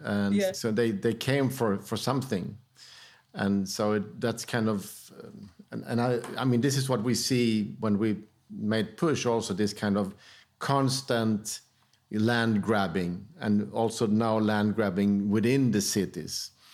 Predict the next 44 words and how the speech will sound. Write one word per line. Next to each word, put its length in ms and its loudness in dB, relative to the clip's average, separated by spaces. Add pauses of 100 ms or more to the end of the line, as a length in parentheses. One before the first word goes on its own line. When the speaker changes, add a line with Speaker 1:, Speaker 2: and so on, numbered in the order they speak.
(420)
Speaker 1:
So 240 0
it's, 300 -2 (120)
it's 220 -8
like 180 0
an 80 0
ongoing 1120 2 (720)
thing, 360 0
and, 380 0
and 140 0
now 140 2
people 320 -2
have 160 0
to 100 -4
defend 420 -2
it. 140 -4
And 280 0 (400)
happily, 460 0
we 140 2
have 200 0
people 280 -2
like 240 -2
you 240 2
and, 280 0
and 260 2
Leilani 600 0 (340)
Speaker 2:
Yeah. 120 -8
Speaker 1:
who 140 2 (180)
are, 140 0 (560)
who 180 0
are 80 2
fighting 540 2
back. 360 0
And, 380 0
and 80 0
I 100 0
think 440 -4
giving 380 0
language 640 0
to 120 0
people 320 0
who 100 2
fight 360 -4
back 260 -2
is 240 -6